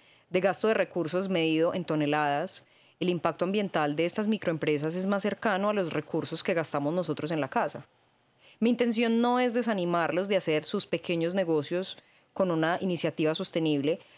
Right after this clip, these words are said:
lo que quiero es más bien ayudar a reorientar sus objetivos. Mi primer consejo ahí es que aprendan tanto como puedan de estos temas, que se metan a foros, que pregunten a otros negocios,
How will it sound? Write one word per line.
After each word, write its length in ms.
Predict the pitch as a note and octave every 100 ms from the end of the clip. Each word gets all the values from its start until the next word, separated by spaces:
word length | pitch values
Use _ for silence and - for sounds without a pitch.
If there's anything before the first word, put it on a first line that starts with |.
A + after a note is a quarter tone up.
| -
lo 140 | G3
que 120 | F#3+ F#3+
quiero 300 | G#3 F3 F3+
es 100 | G3
más 180 | A3
bien 180 | G#3 A3
ayudar 380 | A3+ G3 D#3+ D3+
a 80 | E3
reorientar 640 | G3+ F3+ D#3 D#3 D3 C#3+
sus 160 | D3+ E3
objetivos. 720 | D3+ D#3+ - A#3 C#3+ - - _ _ _ _ - -
Mi 120 | A3
primer 300 | A#3 G3+ G3
consejo 380 | - A#3 B3 A#3
ahí 280 | A#3 A#3 A3+
es 160 | F#3 -
que 320 | G#3+ A3 - -
aprendan 520 | F#3 F#3+ F#3 F#3 G#3 -
tanto 320 | A3+ A#3 A3+
como 260 | A3 F#3+ E3+
puedan 240 | E3 E3
de 60 | F#3+
estos 280 | - G3 -
temas, 320 | E3 C#3+ -
que 120 | F#3+
se 100 | F3+
metan 280 | E3+ F3+ F#3+
a 60 |
foros, 420 | G3 A#3+ A3+ G#3 -
que 100 | F#3
pregunten 400 | E3+ E3+ D3+ E3+
a 60 |
otros 180 | E3 E3+
negocios, 560 | F#3 F#3+ G3 F#3+ F3+